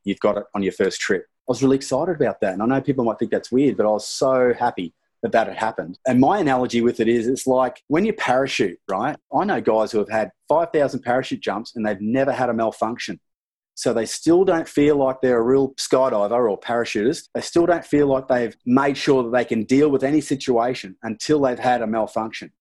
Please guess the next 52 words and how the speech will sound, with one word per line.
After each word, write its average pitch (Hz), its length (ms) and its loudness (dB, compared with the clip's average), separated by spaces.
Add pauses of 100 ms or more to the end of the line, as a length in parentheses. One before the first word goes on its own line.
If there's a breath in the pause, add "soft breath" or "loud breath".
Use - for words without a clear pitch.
(120)
And 117 360 -4 (280)
I 110 60 -4
think 170 200 0
it's 165 140 -2
the 147 60 -12
same 139 260 -2
thing 131 180 0
with 123 120 -2 (120)
the 131 80 -2
gunfight 139 540 -2
thing, 92 180 -8
you 92 80 -10
know, 113 180 -2
like, 123 160 -2
I 123 40 -8
think 135 260 -2
un-, 127 160 -6
until 127 300 0
you've 185 140 0
actually 143 320 -2
had 135 320 -4
that 131 340 -2
and 113 100 -6
you've 110 200 -4 (220)
proved 175 340 2
to - 100 -2
yourself 135 480 0
more 117 160 0
than 104 140 -4
anything 127 440 -2 (100)
that 107 200 -2
you 135 160 4
can 123 280 -2
perform 120 380 0
the 98 80 -4
job, 127 340 -2 (120)
then 127 180 0
I 123 120 0
think, 139 400 -4
um, 117 340 -2
you 135 120 0
always 127 400 2
have 123 180 -2
that 120 120 0
little 113 300 0 (160)
thing 123 140 0
in 113 60 0
the 107 40 0
back 110 200 -2
of - 20 -10
your 107 100 -2
mind, 104 400 -2